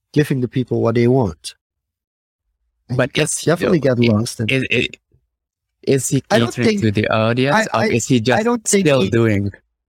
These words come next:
Speaker 1: No, but it's not something. It's, it's, people have to understand it about this, about, about personality. At a certain point, it becomes unconscious.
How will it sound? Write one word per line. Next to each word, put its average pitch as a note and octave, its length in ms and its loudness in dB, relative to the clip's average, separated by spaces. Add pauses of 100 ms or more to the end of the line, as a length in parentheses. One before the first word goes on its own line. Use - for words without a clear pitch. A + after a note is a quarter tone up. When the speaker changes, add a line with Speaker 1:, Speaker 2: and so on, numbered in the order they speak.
(220)
Speaker 1:
No, G3+ 300 2
but C#3+ 160 0
it's D3+ 240 -2
not E3 280 -2
something. D3+ 540 -4
It's, - 300 -8
it's, - 380 -10 (340)
people F3 480 0
have C3+ 260 -2
to C3+ 140 -4
understand A#2 480 -2
it A2 120 -2
about F#2+ 480 -6 (220)
this, G#2 220 -8
about, G2 400 -6
about G#2+ 520 -4 (160)
personality. B2 920 0 (640)
At D3+ 100 2
a G3 40 2
certain G3 420 0
point, B2 480 0
it C3 140 -2
becomes C3+ 360 -4
unconscious. C#3+ 840 -4